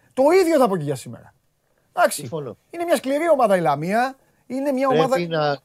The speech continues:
Speaker 2: νικήσει, απλά να βρει τρόπο να νικήσει.
Speaker 1: Μπράβο.
Speaker 2: Το πώς δεν μας απασχολεί αυτή τη στιγμή,
Speaker 1: Ναι.
Speaker 2: πρέπει να κερδίσουμε.
Speaker 1: Ναι, ναι, ναι, ναι, ναι, ναι, ναι, ναι.
Speaker 2: Δεν, δεν υπάρχει τώρα, ε, πάμε, ε, ζώγο μπονίτα και
Speaker 1: Ναι.
Speaker 2: τα λοιπά. Πρέπει να νικήσει, τέλος.
Speaker 1: Ναι.
Speaker 2: Ξεκάθαρα πράγματα.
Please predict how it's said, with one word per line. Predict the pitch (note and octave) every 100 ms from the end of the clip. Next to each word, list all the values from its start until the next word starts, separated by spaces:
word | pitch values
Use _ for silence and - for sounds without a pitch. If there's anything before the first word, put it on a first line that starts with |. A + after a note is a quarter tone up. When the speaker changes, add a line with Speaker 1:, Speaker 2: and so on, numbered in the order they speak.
| _
Speaker 2:
νικήσει, | - C3 B2+ - E3+ D#3+ - F3
απλά | D3+ D#3
να | C#3+
βρει | C#3+ F3+
τρόπο | F#3+ G3+
να | G3+
νικήσει. | F#3+ E3 F3+ -
Speaker 1:
Μπράβο. | G3 F#3+
Speaker 2:
Το |
πώς | B2+ G#3 E3+
δεν | G#3+
μας | G3
απασχολεί | - - C#3
αυτή | C3+ C3+
τη | B2+
στιγμή, | C3 D3+
Speaker 1:
Ναι. | F3
Speaker 2:
πρέπει | F#3+ F#3+
να |
κερδίσουμε. | F3 D#3+ D3+ - - _
Speaker 1:
Ναι, | - F#3+
ναι, | F3+ F3
ναι, | E3+
ναι, | D#3+ D3+
ναι, | D3+
ναι, | C3 B2+
ναι, | A#2 A2
ναι. | - C3+
Speaker 2:
Δεν, | E3 F3+
δεν | C#3 F3
υπάρχει | F3 E3+ -
τώρα, | C3+ B2+ A#2 A2+ A#2
ε, | A#2
πάμε, | C3 C3 B2+ A#2+
ε, | A#2 A#2+ A#2
ζώγο | A2 C3+ A#2
μπονίτα | A2+ A#2+ C#3+ C3+
και |
Speaker 1:
Ναι. | G#3
Speaker 2:
τα | F3+
λοιπά. | E3+ A#3 - _ _ -
Πρέπει | G3+ A#3+ C4+
να | C4 A#3+
νικήσει, | A3+ A#3 G#3+ B2
τέλος. | - F3+
Speaker 1:
Ναι. | G3+ C#3+ - _ _ _ _ _ _
Speaker 2:
Ξεκάθαρα | - D3+ F3 E3+ D#3
πράγματα. | A#2 G2+ F#2